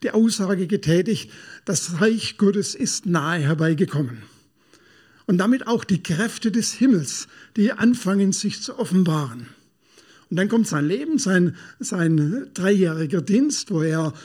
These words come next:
diese Kräfte des Himmels ja an vielen Stellen deutlich gemacht hat, wie die, wie sich die offenbaren. Dann kommt sein Tod am Kreuz und dann kommt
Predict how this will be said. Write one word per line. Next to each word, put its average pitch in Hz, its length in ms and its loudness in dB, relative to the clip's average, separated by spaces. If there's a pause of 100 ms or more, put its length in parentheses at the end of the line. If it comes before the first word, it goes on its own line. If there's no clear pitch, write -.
(120)
diese 175 220 0
Kräfte 214 420 -4
des 175 200 0
Himmels 208 320 0
ja 165 120 -8
an 175 120 -8
vielen 220 460 0
Stellen 196 480 0 (300)
deutlich 269 540 -2
gemacht 202 380 -2
hat, 185 180 -4
wie 185 80 0
die, 190 120 -4 (360)
wie 220 340 -2
sich - 220 -6
die 220 140 -6
offenbaren. 202 640 -6
Dann 190 160 -8
kommt 185 220 -4
sein 170 300 -2 (420)
Tod 247 320 0
am 170 220 0
Kreuz 175 760 -4 (380)
und 175 120 -10
dann 190 220 -2
kommt 214 520 -2